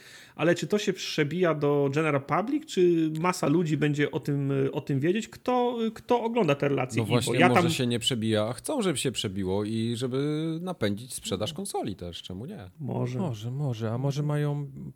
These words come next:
Speaker 3: prostu dobry, lepszy deal, posiadając Evo, niż na przykład będąc sponsorem, nie? I tam wysyłając konsole i tak dalej, nie? Do tego, więc, y,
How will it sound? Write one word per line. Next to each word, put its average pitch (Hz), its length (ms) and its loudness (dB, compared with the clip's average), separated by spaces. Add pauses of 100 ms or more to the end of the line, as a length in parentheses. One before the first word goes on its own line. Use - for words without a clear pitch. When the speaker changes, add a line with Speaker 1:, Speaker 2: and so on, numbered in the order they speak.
Speaker 3:
prostu 139 240 -6
dobry, 143 600 0
lepszy 143 180 -2 (140)
deal, 147 380 4 (220)
posiadając 139 680 4
Evo, 135 300 2
niż 127 180 -2
na 127 100 -2
przykład 117 380 -4
będąc 120 400 -2
sponsorem, 101 600 4
nie? 107 140 -2
I 120 40 -4
tam 101 160 -4
wysyłając 104 420 0
konsole 104 500 2
i 98 40 -4
tak 98 140 -4
dalej, 95 280 0
nie? 101 140 -8
Do 104 100 -4
tego, 95 300 -6
więc, 95 360 -12
y, 95 140 -14